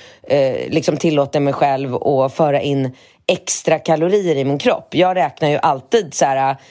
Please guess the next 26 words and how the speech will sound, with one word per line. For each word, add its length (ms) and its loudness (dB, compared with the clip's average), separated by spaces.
äter 320 2
jag 80 0
det 80 2
här, 300 0
då 80 -6
får 120 0
jag 80 2
skära 280 0
ner 180 -2
på 120 -4
det 80 2
här. 360 0
Äter 420 0
jag 60 0
en 60 -4
jättestor 500 -2
lunch, 360 0
då 60 4
äter 260 0
jag 80 0
en 40 -2
mindre 320 0
middag 320 -2
och 80 -6
så 80 -6
vidare. 280 -2